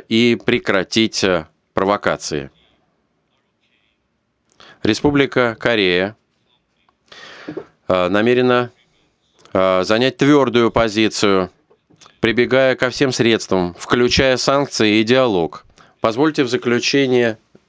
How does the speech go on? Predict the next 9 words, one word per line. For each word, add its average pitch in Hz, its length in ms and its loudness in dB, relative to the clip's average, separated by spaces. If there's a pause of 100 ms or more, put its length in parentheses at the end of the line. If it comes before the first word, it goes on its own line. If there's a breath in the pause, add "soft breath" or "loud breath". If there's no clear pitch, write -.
(180)
заявить, 101 680 2 (320 loud breath)
что 95 540 0 (960 loud breath)
всякий 151 500 0
раз, 107 480 0 (140)
когда 107 520 0
К - 180 -6
Н 117 200 0
Д 117 80 0
Р 95 280 2